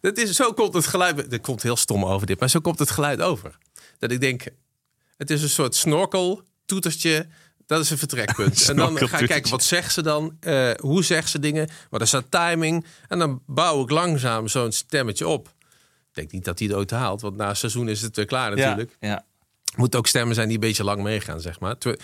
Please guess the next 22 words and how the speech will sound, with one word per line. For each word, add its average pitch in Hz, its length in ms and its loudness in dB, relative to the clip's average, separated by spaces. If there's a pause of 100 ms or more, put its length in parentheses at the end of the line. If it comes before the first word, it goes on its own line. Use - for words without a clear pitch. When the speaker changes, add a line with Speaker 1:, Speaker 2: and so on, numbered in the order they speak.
Speaker 1:
ik 131 120 -4
zat 98 120 2
dus 90 100 -4
ook 98 100 0
met, 95 240 -4
door 101 120 2
mijn 95 140 2
repertoire 104 440 0
te - 80 -8
kijken. 95 240 -4
De 98 60 -4
helft 101 280 -4
is 98 140 -6
al, 95 220 -6
al, 95 120 -4
al 98 220 -2
overleden. 110 480 -4
Speaker 3:
Ja. 127 200 -2 (760)
Speaker 1:
Oh 170 140 2
ja? 196 320 2
<laughs> - 100 -2
Oh, 160 80 2